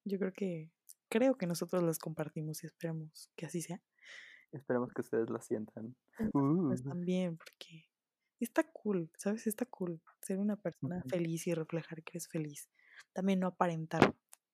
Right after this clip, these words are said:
Speaker 1: ¿sabes? No, no también es como que todo el tiempo estemos felices, ¿no? Pero, pues,
Speaker 2: No,
Speaker 1: la
Speaker 2: obvio,
Speaker 1: mayoría de,
Speaker 2: somos humanos.
Speaker 1: exacto, o sea,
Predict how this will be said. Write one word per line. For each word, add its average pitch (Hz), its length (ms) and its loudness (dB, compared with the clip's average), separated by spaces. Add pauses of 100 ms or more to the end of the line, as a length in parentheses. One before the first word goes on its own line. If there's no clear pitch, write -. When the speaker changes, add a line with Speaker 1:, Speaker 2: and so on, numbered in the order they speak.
(120)
Speaker 1:
¿sabes? 170 300 2
No, 175 260 -2
no 180 160 -2
también 175 260 0
es 165 100 -6
como 165 180 -6
que - 80 -14
todo 170 140 2
el 165 80 -4
tiempo 165 180 -6
estemos 160 280 -6
felices, 160 420 -4
¿no? 165 200 -8 (580)
Pero, 185 120 -2
pues, - 100 -8
Speaker 2:
No, 185 60 -2
Speaker 1:
la 185 120 0
Speaker 2:
obvio, 185 100 0
Speaker 1:
mayoría 196 420 0
de, 202 120 4
Speaker 2:
somos 120 260 0
humanos. 117 600 -4
Speaker 1:
exacto, 214 580 0
o 196 80 4
sea, 190 320 0